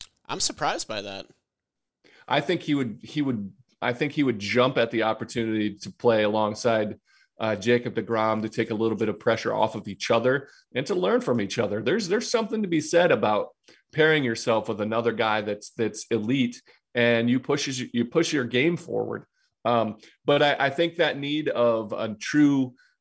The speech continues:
Speaker 2: number two guy, or at least a one B, one of those is, is definitely up there for our rotation. And then, you know, the corner outfield, third base is still the biggest issue for me.
Speaker 1: So, yeah, I think there, there's two sides of the sword on Verlander, and we, we can expand here a little bit.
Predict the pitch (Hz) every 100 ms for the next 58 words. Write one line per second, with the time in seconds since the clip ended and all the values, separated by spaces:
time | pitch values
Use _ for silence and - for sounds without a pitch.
0 | - 113 127 127 117 - 139 139 135 131
1 | 139 147 123 110 120 123 123 95 110 117
2 | 107 113 123 135 131 110 107 117 123 104
3 | 110 120 123 113 95 98 107 - 120 120
4 | 120 117 117 107 104 _ _ _ _ -
5 | 123 123 135 139 135 117 107 107 - 120
6 | 127 151 156 156 _ _ _ 113 110 120
7 | 120 110 110 - 104 101 101 - 147 135
8 | 123 123 120 113 - 117 110 107 107 -
9 | - - 107 101 95 104 104 107 104 107
10 | - 95 82 _ _ _ _ _ - 180
11 | 170 170 175 143 117 139 247 262 220 202
12 | 151 143 - 214 226 - 160 139 139 -
13 | - 110 104 101 101 101 101 101 95 98
14 | 110 113 120 120 113 104 - 110 101 104
15 | 101 98 92 95 92